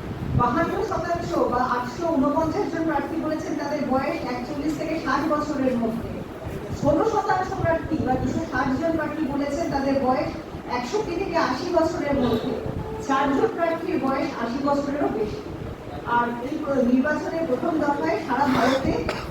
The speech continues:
মাত্র আট পার্সেন্ট মহিলা প্রতিদ্বন্দ্বিতা করছেন, মাত্র একশো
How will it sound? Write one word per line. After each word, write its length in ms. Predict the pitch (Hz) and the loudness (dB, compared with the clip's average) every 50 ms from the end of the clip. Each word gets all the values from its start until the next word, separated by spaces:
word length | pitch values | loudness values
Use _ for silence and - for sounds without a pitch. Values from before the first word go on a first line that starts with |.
| - - | -6 -2
মাত্র 340 | 240 262 269 320 - 320 349 | 0 0 2 0 0 0 0
আট 500 | 339 349 - - 339 330 330 - 254 277 | 0 2 2 2 2 2 2 0 2 4
পার্সেন্ট 460 | 339 339 349 - - 359 339 - 285 | 6 6 6 4 0 0 0 2 4
মহিলা 300 | 269 277 320 302 - 320 | 4 4 4 4 4 2
প্রতিদ্বন্দ্বিতা 640 | 311 294 277 - - 254 294 294 285 - - 294 285 277 285 | 2 0 -2 -2 -2 -2 -2 -2 0 -2 -2 -2 -4 -2 2
করছেন, 360 | 262 240 - - - - 214 202 - | 2 2 2 2 -2 -2 -2 -2 -2
মাত্র 400 | - 233 262 294 - - 311 320 | -2 -2 -2 -2 -2 -2 -2 0
একশো 340 | - - - - - - 294 | 0 0 0 -2 -2 -4 -4